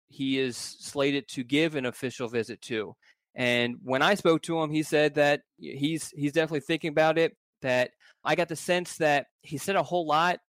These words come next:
non-verbally to me, you know, just a sense of, like, he, I, I, I felt like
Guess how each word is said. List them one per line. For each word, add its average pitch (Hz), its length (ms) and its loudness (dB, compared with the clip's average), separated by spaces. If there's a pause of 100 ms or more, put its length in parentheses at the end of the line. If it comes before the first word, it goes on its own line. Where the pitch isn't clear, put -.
(640)
non-verbally 175 800 0
to - 120 -10
me, 190 360 -4 (380)
you 135 100 -4
know, 135 80 0
just 143 240 -8
a 143 40 -14
sense 151 340 -6
of, 139 280 -2
like, 131 180 0
he, 127 120 -6 (160)
I, - 500 -8
I, 156 120 -4 (140)
I 175 40 -4
felt 160 220 -2
like 151 280 0